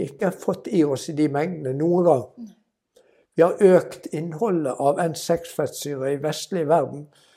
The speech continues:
Speaker 1: ti til femten, tyve ganger i forhold til det vi har fått i oss i hele vår evolusjonshistorie. Kan det tenkes at kroppen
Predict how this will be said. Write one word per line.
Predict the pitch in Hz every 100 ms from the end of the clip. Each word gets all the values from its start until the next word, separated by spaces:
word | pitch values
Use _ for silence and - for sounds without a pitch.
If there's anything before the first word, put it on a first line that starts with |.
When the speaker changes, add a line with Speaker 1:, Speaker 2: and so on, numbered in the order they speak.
| _ _ _ _ _ -
Speaker 1:
ti | - 202 175 - -
til | 151
femten, | - 160 180 - - 135
tyve | - 202 185
ganger | 151 156 170 143
i | 135
forhold | 170 175 143
til | 170 160
det | 170 143
vi | 170 156 - _ - _ _ - -
har | -
fått | - 185 - - -
i | 214 151
oss | 131 - - -
i | 131
hele | - 196 202
vår | 170 185 180
evolusjonshistorie. | 175 165 - 233 - 120 - 110 98 98 _ _ _ _ _ _ _ _ _ _ _ _ -
Kan | 202 180
det | 175 156
tenkes | 185 196 - 190
at | 175 -
kroppen | 214 - - -